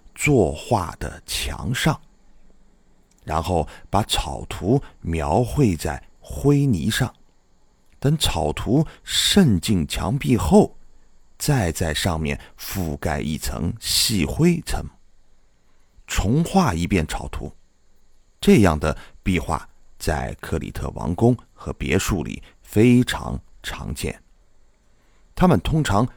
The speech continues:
构思奇巧，富于想象，很受王室和富有阶层的欢迎，因此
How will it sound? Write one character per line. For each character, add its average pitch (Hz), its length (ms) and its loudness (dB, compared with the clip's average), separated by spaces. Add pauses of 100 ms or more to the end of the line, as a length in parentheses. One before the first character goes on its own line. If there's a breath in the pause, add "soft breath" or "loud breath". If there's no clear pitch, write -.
(260 soft breath)
构 104 200 4
思 135 220 -4
奇 - 340 -2
巧， - 640 0 (540)
富 76 500 -8
于 71 200 -6
想 - 320 -4
象， - 260 -4 (840)
很 101 200 0
受 123 240 4 (260 loud breath)
王 85 360 -2
室 90 340 -4 (120)
和 - 200 -6
富 80 440 -2
有 55 180 -4
阶 98 240 -2
层 64 240 -8
的 78 260 -8
欢 85 440 -4
迎， 50 180 -10 (1000)
因 170 180 4
此 - 340 -4